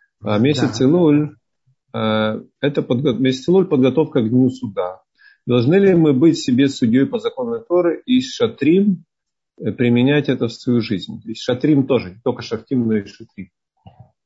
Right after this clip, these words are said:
Speaker 2: Смотрите. Смотрите. По, по,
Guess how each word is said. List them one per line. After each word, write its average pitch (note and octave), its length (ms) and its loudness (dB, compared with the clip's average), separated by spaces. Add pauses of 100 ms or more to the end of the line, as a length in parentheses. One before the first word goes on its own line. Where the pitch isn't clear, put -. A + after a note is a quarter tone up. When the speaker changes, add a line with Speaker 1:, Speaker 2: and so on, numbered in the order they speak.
Speaker 2:
Смотрите. C3 760 -6 (1500)
Смотрите. D3+ 960 -2 (240)
По, C#3 260 -4 (160)
по, F3+ 380 0